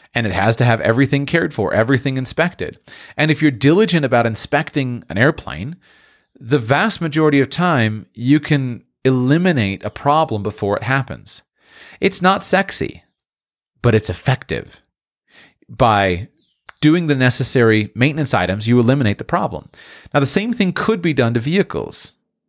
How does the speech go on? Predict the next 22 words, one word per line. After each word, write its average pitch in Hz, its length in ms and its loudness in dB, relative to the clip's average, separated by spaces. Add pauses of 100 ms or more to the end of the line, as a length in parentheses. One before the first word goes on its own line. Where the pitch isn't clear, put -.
(140)
People 143 240 2
who 127 100 4
don't 135 200 2
want 156 100 0
to 143 40 -2
be 139 100 2
left 127 240 2
stranded 127 360 0
on 117 100 0
the 110 80 -2
road 98 380 -2 (920)
can 160 200 -2
just 151 200 2
simply 170 440 -2
choose 120 380 2
to 127 80 -6
be 131 100 4
proactive 117 580 0
with 151 180 -6
maintenance. - 540 -10 (680)
There 160 200 4
are, 156 180 2